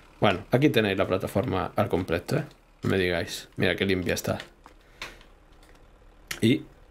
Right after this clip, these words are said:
ahora se puede tapar o no. ¿Para qué coño vamos a tapar? Vamos a llevarla así, tío, que se nos llena de nieve, joder.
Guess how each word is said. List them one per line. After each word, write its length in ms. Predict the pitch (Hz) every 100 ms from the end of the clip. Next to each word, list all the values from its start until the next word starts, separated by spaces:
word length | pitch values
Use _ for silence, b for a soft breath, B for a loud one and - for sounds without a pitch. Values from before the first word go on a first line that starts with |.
| - - -
ahora 180 | 98
se 80 | 101
puede 180 | - 98
tapar 340 | 104 101 135 98
o 60 |
no. 200 | 113 95
¿Para 160 | - 98
qué 140 | 95
coño 140 | 92 95
vamos 180 | 92 -
a 40 |
tapar? 280 | 98 113 85
Vamos 240 | 95 95
a 40 | 95
llevarla 280 | 95 92
así, 160 | - 123
tío, 220 | - - -
que 60 |
se 100 | -
nos 160 | 87 95
llena 200 | 107 95
de 100 | 87
nieve, 300 | 101 123 90
joder. 280 | - 107